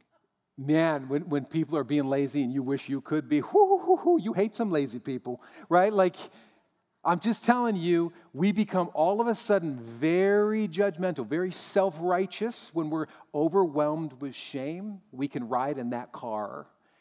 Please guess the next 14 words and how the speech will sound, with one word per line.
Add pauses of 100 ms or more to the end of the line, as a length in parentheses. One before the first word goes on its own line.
(160)
and
get
in
it (480)
just
like
a
glove. (1600)
Sometimes
it's
the
car
of
anger,